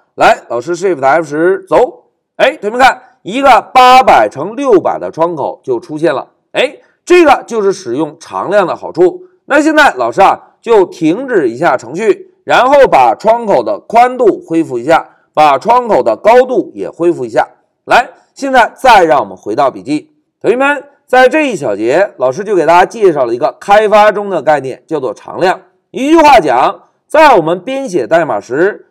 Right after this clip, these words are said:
如果需要使用一些固定的数值，建议把这些固定的数值啊，先定义成常量，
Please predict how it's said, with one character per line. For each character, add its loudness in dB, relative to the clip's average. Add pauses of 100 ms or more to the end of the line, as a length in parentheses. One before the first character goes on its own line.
(120)
如 2
果 4
需 -12
要 4
使 -6
用 -4
一 -12
些 -4
固 -6
定 -10
的 -10
数 -12
值， -4 (220)
建 0
议 -8
把 0
这 -8
些 0
固 -8
定 -6
的 -6
数 -12
值 -10
啊， 0 (180)
先 0
定 -6
义 -6
成 -10
常 -10
量， 0